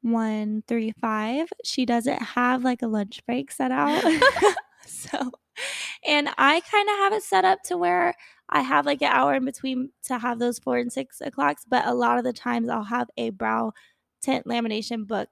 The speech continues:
Speaker 1: that hour, so, like, I don't have that hour either. So, we kinda, like, eat whenever we can <laughs> fit it in.
Speaker 2: Yeah,
Speaker 1: Whenever we
Speaker 2: exactly.
Speaker 1: finish a client a little early or have the time to kinda
Speaker 2: Well, every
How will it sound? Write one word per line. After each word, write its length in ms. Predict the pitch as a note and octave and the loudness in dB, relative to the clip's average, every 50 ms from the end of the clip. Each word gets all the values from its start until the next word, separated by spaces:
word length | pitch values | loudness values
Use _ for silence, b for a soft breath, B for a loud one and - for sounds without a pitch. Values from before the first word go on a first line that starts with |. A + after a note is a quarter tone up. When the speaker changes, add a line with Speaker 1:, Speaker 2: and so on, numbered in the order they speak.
| _ | _
Speaker 1:
that 160 | A3+ A3 G#3 - | -4 -2 -2 0
hour, 360 | - G#3+ G#3 G#3 G#3 G#3+ A3+ | 0 0 0 0 -2 -2 -4
so, 200 | G3+ - - A#3 | -4 -6 -6 -6
like, 180 | A3 G#3+ G#3+ - | -6 -4 -4 -6
I 80 | A3+ G#3 | -6 -6
don't 260 | - - G3 - G#3 | -4 -4 -4 -4 -4
have 140 | G#3+ A3+ G3+ | -4 -4 -4
that 160 | G#3+ A3+ G#3 | -4 -4 -2
hour 220 | A3+ A3 G#3+ G#3+ | -2 -2 -2 -2
either. 480 | G#3+ - A3+ G#3+ G#3 A3+ B3 C4 C#4+ C#4+ B B B B B B B B | -4 -4 -4 -6 -4 -2 -2 -2 -2 -4 B B B B B B B B
So, 440 | - - - A#3+ A3+ A3+ A3+ A3+ b b b b b b | -4 0 2 4 4 4 2 0 b b b b b b
we 240 | - B3+ C4+ C#4+ C#4 | -4 -2 -2 -2 -2
kinda, 300 | C4+ D#4 D4+ D4 D4 C#4+ | -2 -2 -2 0 0 0
like, 320 | C#4+ C#4 B3+ B3 A3+ B3 - _ | 0 2 2 0 0 -4 -6 _
eat 180 | - A#3+ A#3+ - | -6 -6 -4 -4
whenever 440 | A#3 A3+ G#3 A3 G#3+ G3+ A3 A3 G#3+ | -4 -4 -4 -4 -4 -4 -4 -4 -4
we 140 | G#3+ G#3+ | -4 -6
can 220 | - - A3+ B3 C4+ | -6 -2 2 2 2
<laughs> 380 | D4 - - - - - - | 2 2 -2 -6 -12 -10 -4
fit 140 | - C#4 B3+ | -2 0 2
it 140 | D4 A#3+ B3 | 2 2 4
in. 360 | A3 G#3 A3 A#3 C4 E4 C4 C4+ | 4 4 4 4 4 2 0 -2
Speaker 2:
Yeah, 80 | C4 A#3+ B B B B A#3 | -4 -6 B B B B -8
Speaker 1:
Whenever 360 | - - D3 - G3 C#4+ C#4 | -2 0 2 2 2 2 0
we 140 | C#4+ C#4 D#4 | 0 -2 -2
Speaker 2:
exactly. 20 | |
Speaker 1:
finish 360 | D#4 - C#4 C4 C4 C4+ - | -2 0 0 0 0 0 -2
a 80 | C#4+ C4+ | -4 -8
client 380 | - _ B3+ C4 C4 B3+ C4 - | -6 _ -2 -2 0 0 0 0
a 20 | |
little 220 | C4 - - - - | 0 0 -2 -2 -2
early 340 | A2+ A#3+ B3 A#3+ A#2 - - | -2 -2 -2 -2 -2 -4 -4
or 140 | A3 A3 | -4 -6
have 240 | A3+ G#3 A3+ A3 G#3+ | -6 -6 -6 -6 -6
the 80 | G#3 A3+ | -8 -10
time 320 | - - A3 A3+ A#3 G#3 | -10 -8 -8 -8 -8 -8
to 80 | G#3+ G#3+ | -10 -10
kinda 240 | - G#3 G3+ G#3 D4 | -10 -8 -4 0 2
Speaker 2:
Well, 40 | |
every 200 | C#4+ C#4+ D#4+ A4 | 2 2 2 2